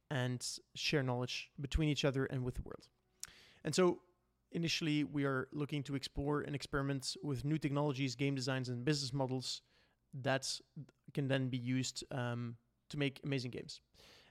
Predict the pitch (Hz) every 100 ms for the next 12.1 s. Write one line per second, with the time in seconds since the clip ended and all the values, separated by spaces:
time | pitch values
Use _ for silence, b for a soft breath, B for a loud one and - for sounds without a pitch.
0 | _ 139 120 123 120 - 127 - 131 127
1 | 123 123 120 - - - - 135 139 -
2 | 131 - - - _ _ _ _ 175 170
3 | 170 151 160 143 - 131 135 131 127 135
4 | 131 127 - 139 139 127 127 123 - -
5 | 139 117 117 113 - 127 120 120 - 131
6 | 127 - 143 117 135 - - 135 131 127
7 | - - 131 - - - 131 127 135 143
8 | 135 131 131 135 127 123 - - 127 123
9 | - B B B B B _ 165 156 147
10 | 143 139 - 139 135 135 - 151 131 135
11 | - 135 120 135 135 120 - 139 135 -